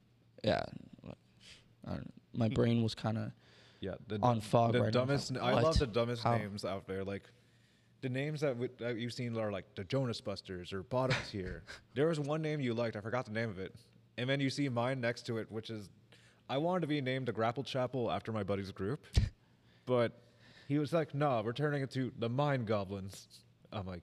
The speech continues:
Speaker 1: Oh
Speaker 2: "You
Speaker 1: my God. <laughs>
Speaker 2: motherfucker." I was so pissed when I heard this 'cause I'm like, I'm like, "I will gladly change my tag just for the day, just so I can be with the homies." But no,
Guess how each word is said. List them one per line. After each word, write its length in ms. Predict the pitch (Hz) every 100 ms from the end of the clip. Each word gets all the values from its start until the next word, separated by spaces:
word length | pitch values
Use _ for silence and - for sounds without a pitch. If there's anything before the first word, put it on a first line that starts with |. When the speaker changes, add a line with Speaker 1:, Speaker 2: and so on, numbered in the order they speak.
| -
Speaker 1:
Oh 140 | 135
Speaker 2:
"You 60 | -
Speaker 1:
my 120 | -
God. 360 | 98 98 92 92 -
<laughs> 80 | 147
Speaker 2:
motherfucker." 800 | 131 107 - - - 151 - 95 - - - -
I 140 | 123
was 180 | 131 143
so 320 | - 131 147
pissed 440 | 160 - 156 156 160
when 100 | 139
I 80 | 143
heard 320 | - 165 -
this 260 | 143 165 -
'cause 140 | 202
I'm 100 | 175
like, 200 | 180 135 120 - - - - _
I'm 120 | -
like, 180 | 135 131 -
"I 100 | 151
will 120 | 175
gladly 420 | 135 131 135 143
change 280 | 135 123 117
my 100 | 120
tag 320 | 110 113 104
just 220 | 92 120 -
for 80 | 127
the 60 |
day, 320 | 95 101 98
just 240 | 90 101 -
so 80 | 104
I 80 |
can 80 | 104
be 100 | 101
with 100 | 101
the 60 | 101
homies." 420 | 98 90 90 101
But 240 | - 117 98
no, 320 | 113 101